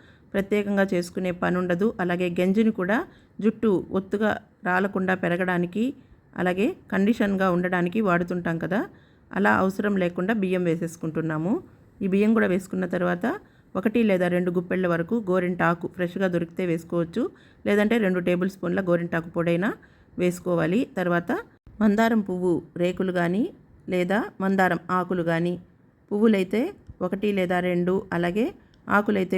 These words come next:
మూడు నాలుగైనా ముక్కలు చేసి వేసుకోవాలి. ఇక్కడ నేను వీడియోలో మందారం పువ్వు రేకుల్ని వేసే క్లిప్పు మిస్ అయిందనమాట. అలా మందారం పువ్వు రేకులు కూడా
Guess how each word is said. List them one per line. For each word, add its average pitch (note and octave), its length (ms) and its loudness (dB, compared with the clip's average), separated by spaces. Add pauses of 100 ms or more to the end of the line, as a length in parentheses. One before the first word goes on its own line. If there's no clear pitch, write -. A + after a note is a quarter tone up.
(100)
మూడు F3+ 220 0
నాలుగైనా F3 420 2
ముక్కలు F3+ 300 -2
చేసి E3 200 -2
వేసుకోవాలి. E3 520 0 (240)
ఇక్కడ F3 240 -4
నేను F3 180 2
వీడియోలో G3 380 2 (580)
మందారం A3 460 4
పువ్వు G3 280 2
రేకుల్ని F#3 420 0 (120)
వేసే F3+ 280 -2 (360)
క్లిప్పు G3 300 -2 (240)
మిస్ G3+ 200 -2
అయిందనమాట. E3 500 0 (760)
అలా G3+ 200 4
మందారం G3+ 400 2
పువ్వు F3+ 200 0
రేకులు F3+ 320 -2
కూడా G3 120 0